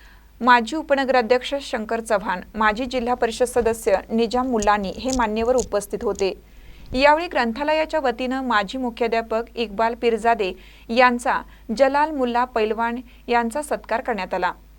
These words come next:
यावेळी मोहम्मद अजीम मोमीन चॅरिटेबल ट्रस्टचे अध्यक्ष हाजी सिकंदर मोमीन, हाजी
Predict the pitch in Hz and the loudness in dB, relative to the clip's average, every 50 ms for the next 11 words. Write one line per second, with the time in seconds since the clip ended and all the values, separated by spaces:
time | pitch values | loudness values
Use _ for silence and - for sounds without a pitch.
0 | - - - - - - - - - - 233 240 285 294 302 311 349 349 320 254 | -20 -20 -20 -20 -20 -20 -20 -20 -14 -8 -2 4 6 6 6 4 0 -4 -4 -4
1 | 254 240 269 269 269 285 302 - - - 240 226 226 247 262 262 247 233 220 220 | -2 -2 -2 -2 -2 -4 -4 -4 0 0 0 0 0 -4 -4 -4 -2 -2 -2 -2
2 | 220 233 240 247 - 247 208 311 - 247 240 226 247 254 254 269 240 233 - 247 | -2 -4 -4 -2 0 0 0 0 0 0 0 0 0 -2 -2 -4 -6 -4 -4 -8
3 | 233 233 247 220 196 190 220 233 226 - - 190 180 - - - - - - - | -4 -2 -4 -4 -2 -2 -2 -2 -2 -2 -2 -2 -2 -2 -6 -20 -20 -8 0 2
4 | 254 254 233 311 330 320 - 277 277 - 247 247 247 254 262 247 240 233 233 233 | 2 2 2 -2 -8 -6 -6 -8 -2 -2 0 0 2 0 0 0 0 -2 -2 -2
5 | 214 180 170 - - - - - - 240 247 226 226 254 277 277 | -4 -6 -8 -12 -18 -20 -10 0 2 2 2 2 0 -4 -6 -8